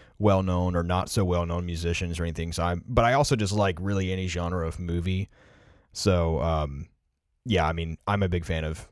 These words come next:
I'm a sucker for movies about music like Dan, I guess. Um, my background in music, I started playing drums self-taught from the age of seven. And, uh, kinda like Tucker, I didn't really have anything specifically that drew me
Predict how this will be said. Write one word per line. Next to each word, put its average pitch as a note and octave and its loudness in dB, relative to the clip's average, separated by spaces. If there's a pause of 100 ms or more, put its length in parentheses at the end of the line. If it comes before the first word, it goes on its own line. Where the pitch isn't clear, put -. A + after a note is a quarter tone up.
I'm A#2 0
a A2 2
sucker F#2 2
for G#2+ -2
movies F2+ -2
about E2+ 0
music D#2+ -4
like D#2 -2
Dan, D2 -4
I C#2+ -6
guess. C#2+ -8 (420)
Um, F#2+ 2 (100)
my B2 4
background C3+ 6
in A2 0
music, G#2 2
I G#2 2
started A2+ 4
playing G2+ 0
drums F#2 0
self-taught F#2+ 0
from G#2 -6
the F2+ 0
age F2 -2
of E2 -4
seven. F2+ 0 (140)
And, E2 -4
uh, D#2 0 (300)
kinda D#3 6
like B2+ 4
Tucker, B2+ 6
I A#2 8
didn't A#2 4
really A#2 2
have G#2+ 2
anything G#2+ -2
specifically G#2 0
that E2 0
drew F#2 0
me F#2 -2